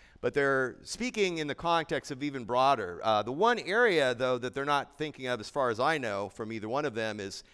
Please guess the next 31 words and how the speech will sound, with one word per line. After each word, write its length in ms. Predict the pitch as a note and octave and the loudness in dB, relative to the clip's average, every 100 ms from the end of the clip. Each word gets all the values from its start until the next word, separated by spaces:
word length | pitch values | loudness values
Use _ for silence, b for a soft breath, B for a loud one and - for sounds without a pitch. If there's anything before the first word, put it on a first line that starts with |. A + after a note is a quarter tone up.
| b | b
how 220 | C#3 D3 | 4 4
it 60 | C3+ | 4
would 100 | A2+ | -4
apply 360 | - D3+ D3 | 0 4 4
towards 640 | C#3+ - B2+ A#2+ G#2+ - - | 2 -6 -2 -2 -4 -10 -4
our 120 | A2+ | -2
relationship 680 | A2+ A#2+ D#3 - C#3 - C3 | -2 0 -2 -2 -10 -8 -8
with 140 | A#2+ G#2 | -8 -8
the 100 | F#2+ | -8
Lord. 460 | G2 C3 F#2+ G1+ - b b b | -4 -4 -6 -10 -20 b b b
And 100 | C#3 | -2
I'm 80 | C#3 | 4
bringing 280 | F#3+ B3+ A3 | 4 4 2
these 200 | E3+ D#3+ | 0 6
out 300 | E3+ E3+ C#3 | 8 8 6
because 340 | C3 D3+ C3 | 0 0 0
when 140 | C#3 C3+ | -2 -4
they 80 | |
talk 280 | B2+ F3 F3 | 2 4 4
about 320 | F3 D3 A2+ | 4 2 2
discipline, 540 | G#2 F3 - D3 C3+ B2 | 0 0 -2 -6 -6 -4
even 240 | D#3 D3+ | -4 -4
they 120 | C#3 | -4
talk 280 | B2 C#3+ C#3+ | 0 2 2
about 300 | C3+ B2+ A2+ | 2 0 0
discipline 480 | D3 E3+ - - C3+ | -2 -4 -6 -10 -8
in 80 | A#2 | -8
the 60 | |
context 580 | A2 - F#3 E3 D3 - | -10 -6 -6 -4 -8 -8
of 100 | G#2 | -12
suffering, 760 | - G#3 G#3+ - A2+ G2 G2 | -10 -4 -4 -2 -6 -4 -8